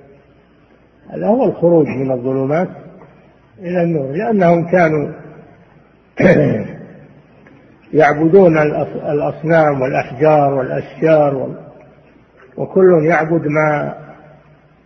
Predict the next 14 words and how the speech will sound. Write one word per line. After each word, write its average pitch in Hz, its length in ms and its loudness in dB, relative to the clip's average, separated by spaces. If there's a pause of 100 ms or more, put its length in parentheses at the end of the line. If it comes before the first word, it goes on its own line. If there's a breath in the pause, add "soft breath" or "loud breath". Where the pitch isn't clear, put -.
(580)
<clears throat> - 480 -8 (600)
كل 190 280 2
يعبد 160 340 0
ما 160 160 2
تهواه 147 560 2
نفسه 147 400 -2 (1300 soft breath)
وما 147 360 2
زين 156 480 2
له 143 320 0 (200)
شياطين 143 520 -2
الإنس 139 360 -6
والجن. 135 540 -2 (920)
هذه 175 220 0
ظلمات. 190 480 4